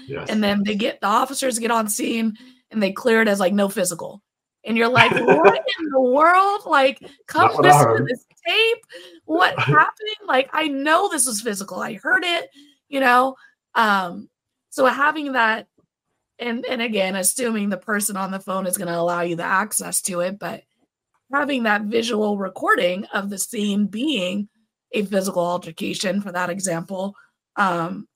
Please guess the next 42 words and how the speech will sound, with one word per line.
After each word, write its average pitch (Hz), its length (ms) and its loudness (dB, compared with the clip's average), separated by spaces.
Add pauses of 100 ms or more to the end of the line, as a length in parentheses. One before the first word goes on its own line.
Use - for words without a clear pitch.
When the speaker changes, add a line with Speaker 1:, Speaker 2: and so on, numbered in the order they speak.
(140)
Speaker 2:
does 214 240 2
provide 196 440 0
that - 260 -4
extra 202 320 -6
step 185 240 -2
of 185 120 -2 (120)
evidence 202 560 2
to 185 320 -2 (720)
help 311 260 6
victims 285 500 0
when 262 220 2
they're 262 280 4
not 254 220 2
ready 254 240 2
to 233 80 0
help 233 200 -2
themselves, 214 720 -2
you 214 120 -2
know? 202 360 -2
Speaker 1:
That's - 160 -16
right. - 240 -4 (380)
You're 90 120 -6
right. 101 300 -4
As 95 220 -6
that - 200 -4
story 107 480 0
has 98 220 -2
changed, 90 560 -4
right? 92 280 -4 (540)
Speaker 2:
Mm-hmm, 208 460 -12
mm-hmm. 214 580 -10 (560)
It's 208 100 -8
amazing 233 440 6
how 214 100 4
often 214 340 4
it 185 120 4
does. 175 460 0
<laughs> - 20 4
It 381 440 4
Speaker 1:
Yeah, - 200 6
Speaker 2:
really - 260 -4
Speaker 1:
it, - 120 -8